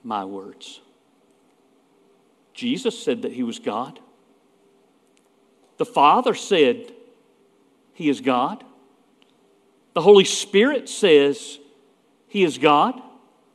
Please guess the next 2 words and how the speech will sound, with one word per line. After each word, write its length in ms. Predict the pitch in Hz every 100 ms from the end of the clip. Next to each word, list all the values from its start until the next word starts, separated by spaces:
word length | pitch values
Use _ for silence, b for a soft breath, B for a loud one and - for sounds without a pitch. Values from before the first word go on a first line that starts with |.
| _ _ _ _ _ _ _ -
Moses 680 | 165 208 339 330 339 254 -
says 640 | 226 180 170 175 - -